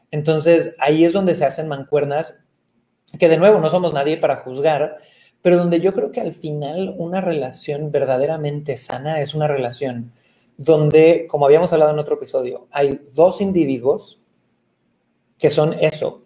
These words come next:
individuos, que de forma individual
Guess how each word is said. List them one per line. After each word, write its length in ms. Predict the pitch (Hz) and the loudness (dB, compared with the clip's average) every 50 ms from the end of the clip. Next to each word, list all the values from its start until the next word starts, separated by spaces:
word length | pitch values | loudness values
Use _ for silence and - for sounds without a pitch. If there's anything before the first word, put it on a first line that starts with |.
| _ | _
individuos, 1300 | - 185 190 196 190 185 180 185 185 175 151 156 175 180 175 151 - - - - - - - - - - _ _ _ _ _ _ _ _ _ _ | 0 2 4 6 6 6 4 4 2 2 2 2 2 2 0 0 -2 -4 -6 -8 -8 -12 -16 -18 -20 -20 _ _ _ _ _ _ _ _ _ _
que 200 | - 165 165 156 | -4 -2 0 4
de 120 | 147 156 | 4 4
forma 420 | 147 156 - 185 196 208 220 226 226 | 4 4 2 2 2 2 2 0 -2
individual 1040 | 226 202 180 170 165 143 156 147 143 135 135 147 175 175 175 170 147 139 131 123 - | -2 -2 -2 -4 -4 -4 -6 -6 -6 -6 -4 -2 -2 -2 -2 -2 -2 -2 -4 -6 -8